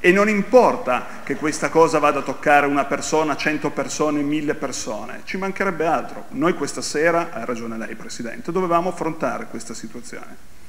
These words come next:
perché comunque è stata posta, ci mancherebbe altro. Mi chiedo però, il senso della mia domanda era,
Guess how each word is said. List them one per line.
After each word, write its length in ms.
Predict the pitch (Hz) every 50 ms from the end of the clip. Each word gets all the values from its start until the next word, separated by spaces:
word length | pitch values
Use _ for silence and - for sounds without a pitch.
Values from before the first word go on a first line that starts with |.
| - - - - - - - - - - - - -
perché 240 | 139 139 - 160
comunque 400 | 147 170 175 208 220 208 190 -
è 80 | - 170
stata 260 | 151 - 165 165 160 147
posta, 760 | - 160 131 117 - - - 117 117 120 - - - - - - - - - - - - - - - - - - - - - - - -
ci 160 | - - 247
mancherebbe 580 | 208 220 240 214 - 220 220 247 208 - - -
altro. 540 | 160 147 117 113 - - - 120 - - - - - - -
Mi 200 | - 170 185 185
chiedo 440 | 165 175 226 226 208 170 143 151 123
però, 680 | - 147 143 147 143 127 110 101 - - - - - -
il 400 | - 156 151 156 151 151 131 - - - -
senso 600 | - - - - - 214 247 247 214 - - 214
della 220 | 180 175 165 151
mia 220 | 143 147 165 165 160
domanda 840 | 151 151 135 139 151 156 165 170 165 147 147 143 - - - - -
era, 460 | 143 131 113 113 120 131 - 117